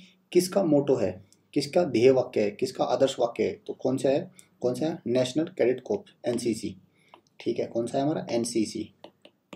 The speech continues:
एनसीसी। चलिए next, Brahmos missile was jointly developed by India। Brahmos missile है, ठीक है, इसके तकरीबन अलग-अलग संस्करण है,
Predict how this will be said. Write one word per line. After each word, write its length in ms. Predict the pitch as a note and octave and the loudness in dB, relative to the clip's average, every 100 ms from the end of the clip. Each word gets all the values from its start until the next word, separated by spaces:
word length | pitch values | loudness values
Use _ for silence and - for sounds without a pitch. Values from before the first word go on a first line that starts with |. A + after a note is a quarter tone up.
| - | -10
एनसीसी। 500 | - - - - - - _ _ _ _ - _ | -8 -6 -6 -6 -10 -14 _ _ _ _ -20 _
चलिए 200 | G#2+ G#2 | -2 0
next, 340 | G2+ F#2 - _ _ _ _ _ _ - _ _ _ _ B2 | -2 -6 -14 _ _ _ _ _ _ -20 _ _ _ _ 4
Brahmos 460 | F3 D3+ C3 D#3 E3+ | 8 8 8 2 2
missile 360 | D3 C3+ A2+ G2+ - | 0 0 -2 -4 -4
was 280 | A#2 B2+ A#2+ | 2 2 6
jointly 400 | C3+ B2 A#2+ B2 A2+ | 4 4 0 -4 0
developed 340 | A#2 C3+ C3 A2 | 4 4 2 -2
by 160 | G2+ G2 G#2 | -4 -6 -4
India। 220 | G2+ F2+ - - - - _ | -2 -2 -6 -20 -20 -20 _
Brahmos 500 | A2+ C#3 C3 C#3 D#3+ | 2 4 6 4 2
missile 360 | C#3+ C3+ C3+ C#3 | 2 0 0 0
है, 160 | C#3 - _ - | -4 -8 _ -6
ठीक 200 | C3+ C3+ | -4 -2
है, 160 | F#3+ - _ _ _ - | -4 -6 _ _ _ -6
इसके 260 | A2+ - C3+ | -6 -2 -2
तकरीबन 340 | C3 C#3 C#3 | 0 0 0
अलग-अलग 400 | C#3 C3 C3 C3+ | 2 4 4 2
संस्करण 460 | C3 B2 - B2+ A#2+ | 2 -2 0 0 0
है, 220 | B2+ | -4